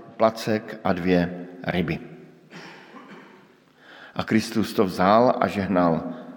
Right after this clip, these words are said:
a oni rozdávali. A vše proběhlo zřejmě v klidu a zřejmě zpočátku celkem nenápadně. Lidé, kteří měli hlad,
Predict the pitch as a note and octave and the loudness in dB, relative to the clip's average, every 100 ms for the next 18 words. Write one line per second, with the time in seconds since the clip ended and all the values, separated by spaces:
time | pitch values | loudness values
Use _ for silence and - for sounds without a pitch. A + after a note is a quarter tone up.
0 | - - - G2+ G2 F#2+ F#2+ F2+ F2 D#2 | -10 -2 4 6 4 2 0 0 0 0
1 | E2+ - - - - - _ _ _ _ | -4 -14 -20 -20 -20 -20 _ _ _ _
2 | _ _ _ _ _ _ - - - - | _ _ _ _ _ _ -20 -20 -20 -10
3 | - - E3 D3+ - C3 C#3 D#3 D3 C#3 | -2 2 4 2 2 2 4 4 6 6
4 | B2 - - - G#2 C3+ D3 D3+ C3+ - | 4 -2 -10 -8 2 4 6 6 6 2
5 | - - - - - - A2+ B2 C3 D3 | -10 -12 -16 -16 -16 2 4 8 8 6
6 | D#3+ - - - - - - - - G#2+ | 2 0 -8 -8 -12 -16 -20 -20 -4 0
7 | A2 A2 A2+ A2+ - - G#2 G2+ B2 C#3+ | 4 6 6 4 -2 -8 -6 2 6 6
8 | D#3 - - C3 - C#3+ C#3 - D3 C#3+ | 6 2 0 0 4 4 4 2 4 4
9 | - - B2 A#2+ D3+ C3+ C3 B2 - F2+ | 2 2 2 4 6 8 8 6 2 2
10 | E2+ - - - - - - - _ _ | 2 -4 -8 -14 -20 -20 -20 -20 _ _
11 | _ _ _ _ _ - - - B2 C#3+ | _ _ _ _ _ -20 -20 0 4 8
12 | D3 C#3 C#3+ C3 C3 G#2+ F2 F#2+ A#2+ B2+ | 8 6 -2 2 4 6 4 6 4 4
13 | - | -8